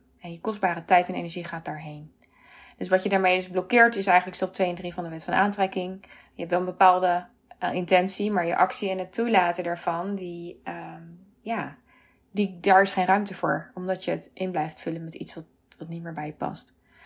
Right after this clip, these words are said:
Eh, en daarom is de actie die ik je vraag, eh, vroeg om te doen in podcast elf ook zo bizar krachtig. Omdat je daarmee dus stap één, twee en drie gelijk in gang zet.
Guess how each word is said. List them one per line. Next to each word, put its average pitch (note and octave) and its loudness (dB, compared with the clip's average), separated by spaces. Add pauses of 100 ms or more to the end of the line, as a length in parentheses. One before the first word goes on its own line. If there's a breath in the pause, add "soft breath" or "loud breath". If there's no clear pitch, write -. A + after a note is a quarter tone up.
(440 loud breath)
Eh, F#3+ 8
en G3 6
daarom A#3+ 10
is A3+ -2
de - -4
actie G3 6
die G#3 4
ik G#3 -2
je - -8
vraag, G#3+ 8
eh, G3+ 6
vroeg A3 -2
om A3 -2
te G3+ -4
doen A3+ 2
in G#3 0
podcast G3+ -6
elf G#3+ 6
ook - -4
zo G3 -2
bizar F3 8
krachtig. - 2 (400 loud breath)
Omdat E3+ -4
je F3+ -2
daarmee E3+ 4
dus E3 -4
stap E3+ -2
één, F3 -2
twee E3 -4
en E3 -6
drie E3 -8
gelijk E3+ -2
in E3 -12
gang E3+ -6
zet. D#3+ -8